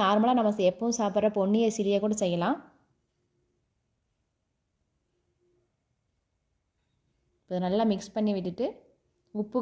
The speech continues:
காரம்லாம் பார்த்ததுக்கு அப்புறமா மூடி வச்சுக்கோங்க. எனக்கு கொஞ்சம் உப்பு பத்தாம இருந்துச்சு, மறுபடியும் அதனால கொஞ்சம் போட்டிருக்கேன். இப்போ தண்ணி, சோறு வந்து நல்லா வெந்து வரணும், அதுக்காக மூடி வச்சுருக்கேன். பாருங்க, இப்போ நல்லா வெந்து வந்துருச்சு.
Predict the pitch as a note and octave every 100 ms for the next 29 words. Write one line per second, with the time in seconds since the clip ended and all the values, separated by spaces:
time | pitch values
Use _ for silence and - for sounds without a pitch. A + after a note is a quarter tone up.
0 | A3+ G3 G3 G3+ G#3+ G3 G3 G#3+ G#3+ F#3
1 | F3 F3 A#3+ - - _ _ _ _ G3+
2 | G3+ F#3+ F#3 - E3+ E3+ B3+ F#4+ - -
3 | F#3 F#3 F#3+ A3+ G#3+ A3 F#3 F#3 G3+ G3
4 | F3+ F3 A3+ F#3 G3 F3 F#3 F3 F3+ F3+
5 | F3+ F3 E3 F3+ C#4+ - _ _ _ _
6 | _ _ _ _ _ _ _ _ _ _
7 | - G3 A#3+ A3 G#3 A#3+ C4 - G#3+ A3+
8 | G#3 G#3 A3+ F#3+ G#3+ F#3+ G3+ A3+ G#3 F#3+
9 | B3 A3 F#3+ G3 G3 G3 F#3+ F3+ E3+ G3
10 | C4+ - _ _ _ _ _ _ _ _
11 | _ _ _ _ _ _ _ _ _ _
12 | _ - F3+ G3+ G#3+ F#3 F3+ G#3 F#3+ F#3
13 | G3+ G#3 F#3 F3+ - A3